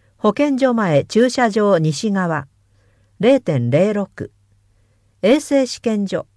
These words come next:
高井戸東三の二十の三。試験所玄関前駐車場、零点零八。以上です。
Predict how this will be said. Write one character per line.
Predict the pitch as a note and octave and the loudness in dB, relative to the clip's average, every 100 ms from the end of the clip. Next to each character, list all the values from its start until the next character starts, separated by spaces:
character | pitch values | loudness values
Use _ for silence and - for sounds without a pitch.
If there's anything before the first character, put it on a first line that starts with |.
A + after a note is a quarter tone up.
| _ _ _ | _ _ _
高 | E3 G3+ B3+ | -2 2 2
井 | A#3+ | 2
戸 | A3+ | -2
東 | G#3 G3 F#3+ F#3+ C#3 | -4 -4 -4 -6 -4
三 | A#3 B3 A#3+ | -2 -2 -2
の | A#3 | -2
二 | A#3 A3 | -2 -2
十 | E3 D3 | -2 0
の | C3+ | -2
三。 | C3+ D#3 D3 - _ _ _ _ _ _ | -4 -6 -6 -8 _ _ _ _ _ _
試 | - - | -10 0
験 | C4+ C#4 | 0 2
所 | B3 A#3+ | 2 2
玄 | E3+ G#3 A#3+ | 2 -2 -2
関 | A#3+ A3+ | -2 -2
前 | A3+ D3+ | 0 -2
駐 | C#3 E3 | -2 -4
車 | F3+ F#3 | -2 -4
場、 | D3+ D#3 C3 - _ _ _ _ _ | -4 -2 -2 -4 _ _ _ _ _
零 | G3+ C4 | 0 0
点 | - C#3+ A2+ | 0 -4 -2
零 | D3 G3 | -2 -2
八。 | G3 F#3 - - _ _ _ _ _ _ _ _ _ - | -4 -10 -12 -20 _ _ _ _ _ _ _ _ _ -4
以 | A3+ | -2
上 | G#3 D3+ | -2 -2
で | C3+ | -4
す。 | - - | -8 -16